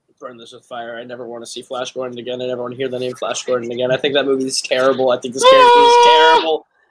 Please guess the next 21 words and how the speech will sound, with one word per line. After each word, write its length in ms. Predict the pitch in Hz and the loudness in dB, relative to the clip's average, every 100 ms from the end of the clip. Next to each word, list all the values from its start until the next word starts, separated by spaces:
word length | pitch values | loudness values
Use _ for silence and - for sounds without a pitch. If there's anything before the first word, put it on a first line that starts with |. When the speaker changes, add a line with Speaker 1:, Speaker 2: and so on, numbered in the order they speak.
| - | -6
Speaker 1:
I 80 | 196 | -4
think 240 | 202 220 202 | -4 -4 -2
everything 360 | 202 202 214 | 0 0 0
about 320 | 202 190 190 | 0 -2 -4
the 80 | 190 | -8
character 440 | 190 175 175 180 180 | -8 -6 -6 -6 -6
of 80 | 180 | -2
Flash 300 | 170 165 - | -2 -2 -6
Gordon 320 | 160 160 160 | -8 -8 -8
is 120 | 156 - | -12 -2
awful. 360 | 175 180 - | 0 0 -2
He's 160 | 190 190 | -4 -4
a 60 | 190 | -4
quarterback 420 | 214 208 208 202 | -2 0 0 -2
for 80 | 202 | -2
the 140 | 175 | -2
fucking 480 | 226 208 208 185 170 | -2 -2 -2 -6 -6
Jets. 400 | - 208 208 - | -2 -2 -2 -8
The 100 | 196 | -8
Jets 460 | 190 214 - - - | -4 -4 -4 -14 -4
suck. 300 | 214 220 | 0 0